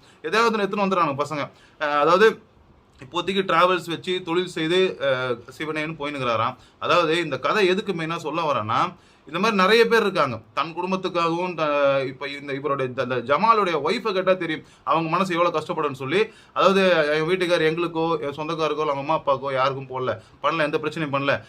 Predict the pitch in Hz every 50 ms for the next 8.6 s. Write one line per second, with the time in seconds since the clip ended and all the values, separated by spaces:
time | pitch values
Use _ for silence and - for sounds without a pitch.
0 | - - - 139 160 170 170 165 160 160 190 208 190 202 196 185 180 180 185 185
1 | 180 190 185 170 180 202 220 220 208 190 - 175 165 165 165 180 170 165 156 147
2 | - 170 165 143 120 120 143 170 175 160 180 185 190 208 202 202 196 190 185 196
3 | 196 196 185 190 196 196 190 190 190 196 196 190 196 190 185 185 185 196 196 190
4 | - - _ _ - 165 170 170 170 165 185 196 202 196 190 190 190 185 185 180
5 | 180 185 190 185 180 180 185 185 185 185 185 185 185 185 175 175 175 175 170 160
6 | 160 170 165 156 147 - 202 226 226 226 214 196 180 175 170 165 160 160 170 170
7 | 160 156 147 135 143 135 156 165 151 143 139 143 143 139 127 - - - - -
8 | - - 175 202 214 247 254 240 214 220 233 247